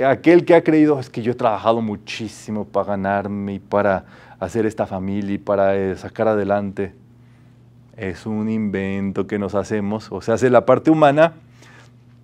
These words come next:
de todo eso. Y al contrario, si le has echado muchas ganas o humanamente, es muy probable que todo eso se ha salido al revésado. En cambio,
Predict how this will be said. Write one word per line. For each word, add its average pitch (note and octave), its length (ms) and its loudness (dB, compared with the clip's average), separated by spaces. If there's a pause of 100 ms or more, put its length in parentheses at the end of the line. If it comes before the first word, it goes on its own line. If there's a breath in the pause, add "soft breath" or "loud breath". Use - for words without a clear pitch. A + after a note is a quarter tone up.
(380)
de A2+ 100 -8
todo A2+ 300 2
eso. G#2+ 140 -2
Y A2+ 100 2
al A#2+ 160 4
contrario, D3+ 480 6
si C#3+ 140 0
le D#3+ 80 8
has F3 80 6
echado F3 320 6
muchas E3+ 360 2
ganas D#3 360 2
o C3+ 60 0
humanamente, D#3+ 1080 2 (500 soft breath)
es A#2 160 0
muy C#3+ 200 2
probable C#3+ 440 2
que B2 120 -2
todo C3 260 0
eso C3+ 160 0
se C3 120 -2
ha A#2+ 40 -2
salido C3 540 2 (920)
al G#2 240 2
revésado. G2+ 600 0 (1700 soft breath)
En A#2+ 180 0
cambio, C#3+ 640 4